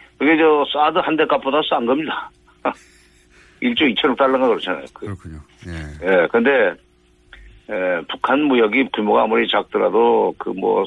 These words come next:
Speaker 1: 삼분의 일 타격을 입는다고 그래서 미국이 시키는 대로 손 들고 나올 가능성은 없고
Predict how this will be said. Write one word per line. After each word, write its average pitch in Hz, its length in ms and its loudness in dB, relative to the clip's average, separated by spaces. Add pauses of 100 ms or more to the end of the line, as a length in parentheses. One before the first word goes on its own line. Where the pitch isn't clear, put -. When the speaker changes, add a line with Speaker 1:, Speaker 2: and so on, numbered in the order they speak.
(160)
Speaker 1:
삼분의 131 340 2
일 117 200 0 (120)
타격을 110 360 2
입는다고 92 360 2
그래서 85 420 0 (640)
미국이 95 300 0
시키는 98 300 0
대로 90 120 2
손 90 180 -4
들고 90 160 0
나올 85 200 2
가능성은 92 420 0
없고 92 480 0